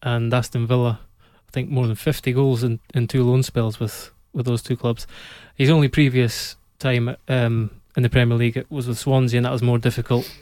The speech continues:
spell when he had some injuries. Paul Clement, the, the manager, was, was, was sacked.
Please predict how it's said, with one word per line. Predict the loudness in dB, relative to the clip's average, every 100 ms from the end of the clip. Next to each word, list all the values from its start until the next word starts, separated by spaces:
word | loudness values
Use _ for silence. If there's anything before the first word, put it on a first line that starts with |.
| -20 -20 -20 -20 -20 _
spell | -8 2 4 4
when | 2 0 -4 -8
he | -8
had | -4
some | 0
injuries. | 2 4 4 4 2
Paul | 0 0
Clement, | 0 0 0 -2 -8 -10
the, | -8 -6
the | -2
manager, | 2 2 2 0
was, | -2 -4 -12 -10
was, | -8 -4 -4 -4
was | -4 -2
sacked. | -2 -2 -4 -16